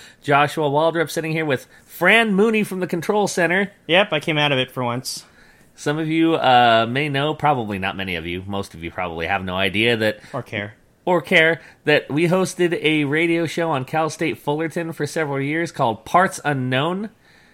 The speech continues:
Speaker 1: which has been on hiatus for, what, six years now? <laughs> Seven years?
Speaker 2: I don't know, longer than Chinese Democracy, probably.
Speaker 1: That's fine. Just like Chinese Democracy, we'll, we will eventually rise and prove our dominance.
Speaker 2: Uh, that, that, uh, the album kinda sputtered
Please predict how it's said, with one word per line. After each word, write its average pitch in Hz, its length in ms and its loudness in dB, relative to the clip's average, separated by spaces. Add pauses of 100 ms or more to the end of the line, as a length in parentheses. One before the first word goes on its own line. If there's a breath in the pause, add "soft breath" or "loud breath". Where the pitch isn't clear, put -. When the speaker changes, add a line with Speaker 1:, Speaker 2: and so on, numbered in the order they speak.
(160 soft breath)
Speaker 1:
which 123 220 -2
has 113 200 -2
been 127 140 -2
on 135 140 -2
hiatus 123 480 0
for, 110 180 -4
what, 107 260 -2
six - 300 -10
years 160 220 -4
now? 170 140 -6
<laughs> - 0 -
Seven 170 360 4
years? 180 380 0 (260 loud breath)
Speaker 2:
I 185 160 8
don't 131 120 4
know, 113 180 0
longer 127 280 0
than 110 140 -6
Chinese 104 300 -8
Democracy, 98 520 -8
probably. 92 360 -8 (120)
Speaker 1:
That's 131 260 2
fine. 92 300 -8 (300 loud breath)
Just 151 220 0
like 139 120 0
Chinese 127 300 -2
Democracy, 117 500 -2
we'll, 104 360 -4
we 110 160 -2
will 110 160 0
eventually 104 560 -4
rise 92 480 -2
and 90 480 -6 (340 loud breath)
prove 165 320 6
our 170 140 6
dominance. 139 800 0
Speaker 2:
Uh, 113 220 -2 (120)
that, - 240 -8
that, 113 140 -8 (280)
uh, 107 280 -8
the 104 240 -6
album 104 240 -6
kinda 101 240 -10
sputtered 92 420 -8